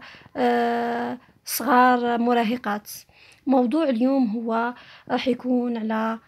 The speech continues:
الحصالة. آه، حبيت، آه، نوري لكم طريقة عن الحصالة أو الشحيحة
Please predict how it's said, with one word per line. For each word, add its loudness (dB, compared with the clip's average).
الحصالة. -2
آه، 2
حبيت، -2
آه، 2
نوري 2
لكم 0
طريقة -2
عن 4
الحصالة 0
أو 0
الشحيحة -4